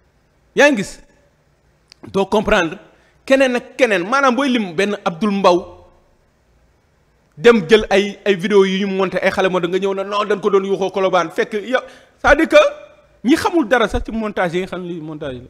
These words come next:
Parce que ñu ngi naan fa violeur bi, Adji Sarr, maanaam des trucs yoo xam ne c'est dépassé. Alors que politique, il faut que ngay mën a méngoo ak moment bi.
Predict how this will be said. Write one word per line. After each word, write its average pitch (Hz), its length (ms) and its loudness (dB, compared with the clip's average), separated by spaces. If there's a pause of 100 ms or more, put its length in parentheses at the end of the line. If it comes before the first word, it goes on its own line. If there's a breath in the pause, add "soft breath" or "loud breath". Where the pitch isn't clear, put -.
(140)
Parce 214 140 2
que - 80 0
ñu 202 140 -2
ngi 196 80 -10
naan 190 180 -6
fa 180 100 -2 (800 soft breath)
violeur 233 600 2
bi, - 80 -6
Adji 220 220 -2
Sarr, 196 200 -2 (160)
maanaam 339 260 6
des 381 220 6
trucs 381 180 2
yoo 311 120 6
xam 254 140 0
ne 208 80 -4 (240)
c'est 190 240 -2
dépassé. 208 440 2 (1500)
Alors 330 160 4
que 349 80 0
politique, 320 560 0
il 202 80 -8
faut 320 200 -6
que 277 120 -8
ngay 233 160 4
mën 220 220 0
a - 20 -2
méngoo 214 480 2
ak 175 140 -8
moment 160 400 -2
bi. 101 100 -14